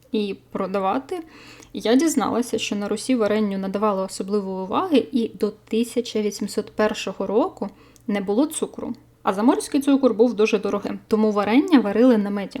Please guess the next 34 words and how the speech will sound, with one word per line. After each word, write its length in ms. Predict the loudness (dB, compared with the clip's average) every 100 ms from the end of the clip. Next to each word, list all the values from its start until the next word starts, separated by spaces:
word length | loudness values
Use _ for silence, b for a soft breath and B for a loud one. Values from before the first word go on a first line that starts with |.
| -10
А 180 | -8 -8 -8
у 80 | -6
нас, 380 | -4 -4 -8 -14 -16
як 240 | -14 -12 -12
ви 60 |
пам'ятаєте, 640 | -8 -6 -6 -2 -2 -2 -4
мед 400 | -4 -6 -6 -10 -10
є, 320 | -8 -4 -4 -4 -8 -8
я 160 | -4
його 200 | -4 -4
дуже 260 | -6 -4 -2
люблю. 380 | -2 -4 -2 -2 -2 B -6
У 40 |
нас 160 | -4 -4
купа 280 | -4 -2 -2
пасік, 520 | -2 -4 -2 -6 -4
я 60 | -4
тут 160 | -2
набудувала, 540 | -2 -4 -6 -4 -4 -4
я 60 |
ж 140 | -6 -8
не 60 |
дарма 240 | -6 -4 0
їх 140 | 0
будувала, 420 | 0 -4 -8 -8 B B B
то 160 | -8 -8 B B
це 240 | -2 2 2
виглядало 520 | 2 -2 0 0 2
би 120 | 0
доволі 400 | -2 -4 -2 -2
реалістично. 760 | -2 -6 -8 -8 -10 -8 -6 -6 B B B B
Але 220 | 2 2
чи 180 | 2 0
з'явиться 560 | 2 2 2 0 -4